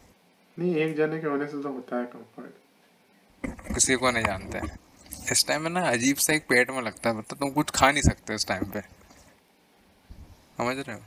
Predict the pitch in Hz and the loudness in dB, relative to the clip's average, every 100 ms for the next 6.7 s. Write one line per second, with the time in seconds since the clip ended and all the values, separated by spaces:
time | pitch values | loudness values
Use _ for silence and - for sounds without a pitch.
0 | - - - 120 - 117 113 117 - - | -20 -20 -10 -6 -2 0 0 2 0 0
1 | 117 113 120 110 95 - _ _ _ _ | -4 -4 -4 -4 -10 -12 _ _ _ _
2 | _ _ _ _ _ _ _ _ _ _ | _ _ _ _ _ _ _ _ _ _
3 | _ _ _ - - 143 135 - 135 110 | _ _ _ -20 -6 -2 -2 -2 2 2
4 | 104 - 127 123 135 135 135 123 120 - | 2 0 2 4 4 4 2 0 0 0
5 | 117 - 123 107 104 107 - - - 110 | -6 0 0 -2 -6 -8 -8 -12 0 0
6 | 110 110 104 107 107 101 | 2 0 0 0 0 -2